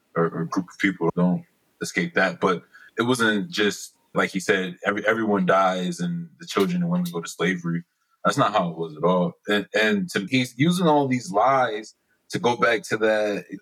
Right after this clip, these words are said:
to fall back onto that, the idea of America, that, that, that Americanism, just like we're, just like we were saying earlier about how this way of life is ingrained in us.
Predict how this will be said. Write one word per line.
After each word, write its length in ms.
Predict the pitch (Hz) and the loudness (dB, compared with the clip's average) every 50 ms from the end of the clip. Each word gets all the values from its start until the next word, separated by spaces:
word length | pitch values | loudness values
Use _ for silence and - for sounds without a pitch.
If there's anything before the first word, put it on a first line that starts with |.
| _ - | _ -6
to 120 | - 113 104 | -4 -4 -2
fall 280 | - - 117 120 123 123 | 0 0 0 2 2 0
back 200 | 120 117 - - | 0 -2 -2 -2
onto 280 | 120 113 110 107 117 | -6 -6 -4 -2 0
that, 420 | 110 107 104 101 101 101 98 95 95 | 2 2 2 2 0 0 -2 -2 0
the 80 | 101 | 0
idea 460 | 98 101 101 90 90 120 127 131 123 120 | 0 0 0 0 0 2 2 2 2 2
of 320 | 110 104 - 107 110 104 | 0 0 0 0 2 2
America, 480 | 107 95 113 123 117 107 101 - - - _ _ _ _ | 2 2 2 2 2 2 0 -4 -10 -20 _ _ _ _
that, 340 | - 104 98 101 92 90 87 - | -2 -2 -2 0 -2 -4 -4 -4
that, 260 | - 101 95 87 - | -4 -4 -4 -4 -4
that 120 | 95 95 90 | -4 -4 -2
Americanism, 800 | 92 92 107 113 123 123 117 - 98 98 101 92 90 92 90 87 - - - _ _ _ _ - | -2 0 2 2 2 0 0 -4 -6 -6 -4 -2 -2 -2 -4 -4 -8 -12 -16 _ _ _ _ -8
just 120 | - 135 | -2 0
like 180 | 147 131 123 - | 0 0 0 0
we're, 260 | 120 123 120 113 110 107 - | 0 0 2 2 0 0 -4
just 160 | - 107 - | -6 -2 0
like 100 | 131 117 - - | 0 0 0 -2
we 80 | - 98 | -2 0
were 100 | 101 98 | 0 0
saying 260 | - - 107 104 98 92 - | 0 0 -2 -2 -2 -4 -2
earlier 400 | 107 104 104 101 101 98 95 98 | 0 2 2 4 4 2 2 2
about 600 | 90 85 85 95 92 92 92 90 90 87 85 - _ _ _ _ _ _ _ _ _ _ _ _ _ _ - | 2 0 2 2 2 2 2 2 0 -2 -4 -8 _ _ _ _ _ _ _ _ _ _ _ _ _ _ -4
how 420 | - - 104 98 98 98 95 90 87 85 - 92 - | 0 2 2 2 2 0 -2 -4 -4 -6 -8 -4 -2
this 200 | 127 131 - - | -2 -2 -2 0
way 160 | 117 120 113 | 0 2 2
of 80 | 107 92 | 2 2
life 260 | 98 107 107 104 - | 2 0 0 0 -2
is 140 | 101 85 90 | -4 -2 -2
ingrained 560 | 90 87 87 85 87 98 107 117 120 113 101 | -2 -4 -2 -2 0 0 0 0 0 -2 -2
in 120 | 101 92 90 | -2 0 0
us. 360 | 90 87 87 90 - - - | 0 0 -2 -4 -8 -12 -18